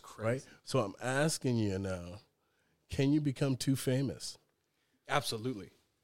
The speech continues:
Speaker 1: What
Speaker 2: Absolutely,
Speaker 1: is
Speaker 2: you can be.
Speaker 1: Okay,
Speaker 2: Like
Speaker 1: wait. As you answer, what is too famous?
Speaker 2: So,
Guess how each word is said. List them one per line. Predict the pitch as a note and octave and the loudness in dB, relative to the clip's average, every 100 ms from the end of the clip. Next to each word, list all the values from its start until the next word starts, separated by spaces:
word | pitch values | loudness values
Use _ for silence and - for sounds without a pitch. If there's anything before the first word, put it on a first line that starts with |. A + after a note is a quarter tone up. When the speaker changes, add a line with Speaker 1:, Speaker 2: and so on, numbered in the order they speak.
| _ _ - | _ _ -6
Speaker 1:
What | C3 | -2
Speaker 2:
Absolutely, | C#3 - F#3 D3+ C3 | 0 2 4 4 6
Speaker 1:
is | A#2+ | 4
Speaker 2:
you | |
can | A2+ A2+ | 4 -4
be. | A2 - | -6 -8
Speaker 1:
Okay, | A#2 C3 B2+ | 4 6 6
Speaker 2:
Like | B2 | 4
Speaker 1:
wait. | C#3+ C#3 A2 - _ _ | 2 2 2 -4 _ _
As | A#2 C#3 C#3 | 2 4 4
you | |
answer, | B2+ B2 A#2+ - B2 - - _ _ _ _ | 2 2 2 0 -2 -4 -20 _ _ _ _
what | A2+ D#3+ - - | -8 -6 -6 -2
is | C#3 A#2+ - | 0 0 -2
too | - A#2 | -4 -6
famous? | G2+ G#2+ F#2 D#2+ G#2 | -4 -6 -8 -8 -8
Speaker 2:
So, | - D#3 D3 C3 | -2 4 4 2